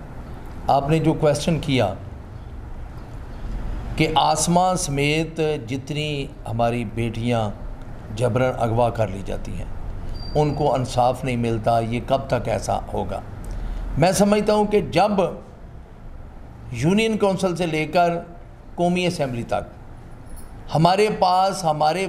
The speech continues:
बोर्ड के ज़रिए मुंतखब नुमाइंदगी मौजूद नहीं, तो हमारी तो कोई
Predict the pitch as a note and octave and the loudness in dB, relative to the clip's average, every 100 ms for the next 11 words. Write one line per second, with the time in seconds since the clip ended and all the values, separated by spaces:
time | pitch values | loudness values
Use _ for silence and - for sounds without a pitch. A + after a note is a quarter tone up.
0 | C3 C#3+ D#3 F3 D#3+ F3+ E3+ D3+ D#3+ D#3+ | -6 -4 0 0 0 -2 -2 -2 -2 0
1 | E3 D3 C#3+ - - - - B2 C#3 F3 | 0 0 -6 -16 -18 -18 -14 -4 0 2
2 | F3 E3+ E3+ D#3+ D3 C#3 C#3 D3 D3+ D#3 | 0 0 0 0 -2 0 0 0 0 0
3 | B2+ G#2 - - - - - D#3 D3 D#3+ | -2 -6 -12 -16 -16 -14 -2 0 2 2
4 | G3+ F#3 D3 D3 C#3+ - - - - - | 2 2 2 0 -6 -12 -20 -20 -20 -12
5 | - C#4+ D4 G#3+ G3 G3+ B3+ C4 C4 | 0 4 4 4 4 2 0 -4 -2